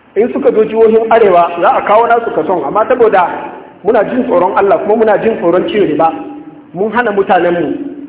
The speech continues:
Sai waɗannan kuɗaɗe a sake bai da su asusun gwamnati, sai waɗansu jihohin da su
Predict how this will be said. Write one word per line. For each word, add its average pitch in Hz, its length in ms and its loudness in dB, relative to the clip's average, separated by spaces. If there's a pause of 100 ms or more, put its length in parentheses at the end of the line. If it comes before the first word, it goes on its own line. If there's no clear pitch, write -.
(680)
Sai 202 80 2
waɗannan 214 400 0
kuɗaɗe 196 320 0
a 185 220 0
sake 196 260 -2
bai 214 140 2
da 214 100 2
su 135 160 -4
asusun 156 460 -4
gwamnati, 208 420 -2 (800)
sai 196 80 2
waɗansu 220 400 0
jihohin 233 440 4
da 180 80 0
su 233 160 -2